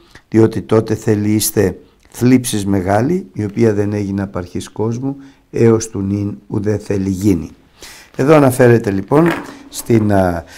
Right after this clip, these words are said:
<clears throat> εφταετία του Αντίχριστου και μάλιστα στο τέλος της εφταετίας του Αντίχριστου, τα τελευταία τρεις και μισή χρόνια, όπου ο Αντίχριστος θα καθίσει στο ναό του Θεού και θα φανερώσει τον εαυτό του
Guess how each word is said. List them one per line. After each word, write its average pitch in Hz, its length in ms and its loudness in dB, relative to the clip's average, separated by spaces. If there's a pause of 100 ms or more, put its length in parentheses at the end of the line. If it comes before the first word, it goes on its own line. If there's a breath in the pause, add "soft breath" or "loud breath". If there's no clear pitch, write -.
(840 loud breath)
<clears throat> - 1120 -10
εφταετία 113 640 6
του 90 120 -2
Αντίχριστου 123 720 -2 (500)
και 110 140 0
μάλιστα 113 800 2
στο - 240 -2
τέλος 113 300 4
της - 100 -4
εφταετίας 95 640 -2
του 87 120 -6
Αντίχριστου, 113 520 -4
τα 120 120 -6
τελευταία 95 460 -4
τρεις 98 200 -12
και 92 100 -6
μισή 87 260 -10
χρόνια, 139 460 -4 (500 loud breath)
όπου 117 640 0
ο 107 120 -2
Αντίχριστος 107 640 -2
θα 98 100 -4
καθίσει 110 460 -4
στο 107 200 -4
ναό 101 280 0
του - 140 -12
Θεού 104 300 -2
και 98 140 -8
θα 92 140 -10
φανερώσει 95 580 -4
τον 90 220 -6
εαυτό 98 380 -4
του 98 180 -10